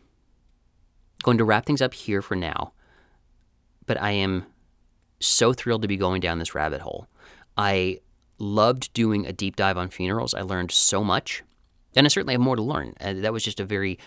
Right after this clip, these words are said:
Americanized version of it, but this experience of being a human and looking at consciousness after death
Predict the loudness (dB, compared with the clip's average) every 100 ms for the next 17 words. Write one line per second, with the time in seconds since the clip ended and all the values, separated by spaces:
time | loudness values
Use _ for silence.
0 | -10 -4 0 2 0 -2 -4 -2 -4 -2
1 | -4 -4 -8 -2 0 2 0 -4 -6 -4
2 | -4 -2 -2 0 0 -2 -4 -6 -4 -4
3 | -4 -4 -4 -2 -2 -4 -6 -6 -8 -6
4 | -6 -6 -4 -4 -2 -4 -2 -2 -4 -6
5 | -2 -2 -4